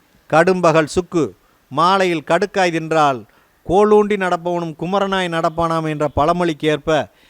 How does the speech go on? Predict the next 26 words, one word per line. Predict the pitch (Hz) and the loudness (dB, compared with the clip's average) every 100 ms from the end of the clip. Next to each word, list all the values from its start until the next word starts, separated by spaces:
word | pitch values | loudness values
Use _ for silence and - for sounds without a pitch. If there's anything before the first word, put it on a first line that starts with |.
| _ | _
இந்த | 139 160 147 | -10 -6 -4
மூன்றையும் | 160 226 214 208 196 | -2 -2 2 2 2
உங்களுடைய | 175 175 165 | 0 2 2
உணவு | 151 185 196 | 2 0 0
பழக்க | 175 165 170 170 | 0 2 2 2
வழக்கத்தில் | 165 151 147 151 | 0 0 -2 0
எடுத்துக்கொண்டால், | 139 143 170 160 143 135 139 143 101 - _ _ _ | 0 0 0 -2 -2 0 2 2 0 -10 _ _ _
காலையில் | - 135 147 143 139 | -4 0 0 -2 -4
இஞ்சி, | 143 165 208 _ _ | -4 -4 -6 _ _
கடும்பகல் | 135 147 147 135 127 | -6 -6 -2 -2 -2
சுக்கு | - 156 185 | -8 -4 -4
பொடி, | 151 151 143 - _ _ _ _ _ _ _ _ _ - | 2 2 2 -2 _ _ _ _ _ _ _ _ _ -2
இரவில் | 160 185 190 185 | 2 2 0 0
கடுக்காய் | 156 175 175 160 | -2 0 0 2
லேகியமோ | 160 170 165 165 196 | 2 0 -2 -2 -4
கடுக்காய் | 156 160 170 151 | -4 -2 -2 0
பொடியோ | 151 180 185 151 | -2 0 0 0
எடுத்து, | 151 - 151 127 - - _ _ _ _ _ _ _ _ - 113 | -2 -6 -10 -10 -16 -20 _ _ _ _ _ _ _ _ -18 -8
எடுத்து | 127 160 170 151 | -4 -4 -2 0
வர | 139 175 208 _ _ _ _ | 2 2 0 _ _ _ _
உங்களுடைய | 131 151 151 | -6 -2 0
உடல் | 139 165 202 | 0 0 0
நலம் | 185 175 180 - 190 | -2 -6 -8 -10 0
சீராகும் | 214 208 175 175 | 2 4 2 0
என்பதில் | 165 160 165 160 113 - _ _ - | -6 -2 0 0 -4 -12 _ _ -6
மாற்றமில்லை. | 139 151 - 143 120 101 | -2 -2 -2 -2 -2 -8